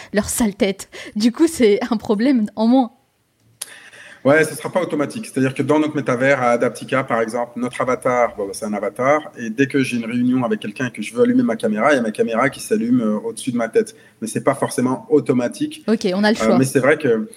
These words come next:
Speaker 2: voilà, mais c'est vrai que cette, cette espèce de miroir digital de Zoom, ça vient faire monter notre niveau de cortisol. Il y a des études très claires là-dessus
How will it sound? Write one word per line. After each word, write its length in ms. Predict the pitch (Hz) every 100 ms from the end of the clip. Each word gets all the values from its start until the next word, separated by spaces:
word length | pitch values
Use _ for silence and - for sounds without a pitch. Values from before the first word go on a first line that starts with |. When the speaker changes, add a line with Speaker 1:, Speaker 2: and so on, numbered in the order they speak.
| -
Speaker 2:
voilà, 260 | 131 139 131
mais 120 | 139
c'est 140 | 131
vrai 180 | 143 165
que 240 | 160 127 113 -
cette, 320 | - - - _
cette 260 | - - 143
espèce 340 | 147 - 185 143
de 320 | 135 127 110 - _ _ -
miroir 880 | 147 170 202 151 151 180 185 139 123
digital 720 | 147 156 139 147 156 139 104 95 _ _ _ _ _
de 160 | - 123
Zoom, 460 | 113 175 214 - - - _ _ _ _ _
ça 180 | - 135
vient 160 | 131 160
faire 220 | 160 131
monter 380 | 151 170 - 185
notre 180 | 135
niveau 220 | 151 135 147
de 60 |
cortisol. 580 | - 139 - 131 147 156
Il 60 | 110
y 40 |
a 40 | 113
des 160 | 120
études 380 | 127 - 165 -
très 220 | - 175 156
claires 280 | 156 151
là-dessus 440 | 123 110 - 165